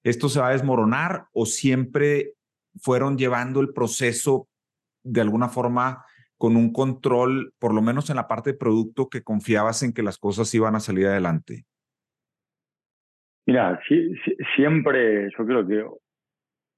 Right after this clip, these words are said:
Speaker 2: una o dos veces por año siempre te agarran estas situaciones de decir, "Se apaga mañana". <laughs> ¿No? "Mañana vuelvo a cero".
Speaker 1: Sí.
Speaker 2: Eh,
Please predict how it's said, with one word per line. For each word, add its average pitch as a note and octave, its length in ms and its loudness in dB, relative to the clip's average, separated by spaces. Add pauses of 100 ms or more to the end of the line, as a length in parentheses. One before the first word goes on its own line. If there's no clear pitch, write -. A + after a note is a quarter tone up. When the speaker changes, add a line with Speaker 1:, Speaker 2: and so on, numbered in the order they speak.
(880)
Speaker 2:
una C#3 260 4
o C3 40 4
dos A2+ 140 4
veces A#2 260 -2
por G2+ 200 -2
año B2+ 360 -2 (120)
siempre A2+ 280 0
te G2+ 80 0
agarran G2+ 380 2
estas G2 280 -6
situaciones G2+ 680 0
de F2+ 160 -2
decir, F#2+ 380 0 (1160)
"Se F2+ 80 0
apaga G2+ 300 2
mañana". F2+ 440 0 (160)
<laughs> - 1080 -2 (140)
¿No? - 160 -2 (1500)
"Mañana A2 460 4
vuelvo G#2+ 360 4
a F2+ 120 -4
cero". F#2 360 0 (540)
Speaker 1:
Sí. G#2 540 0 (100)
Speaker 2:
Eh, F2+ 800 2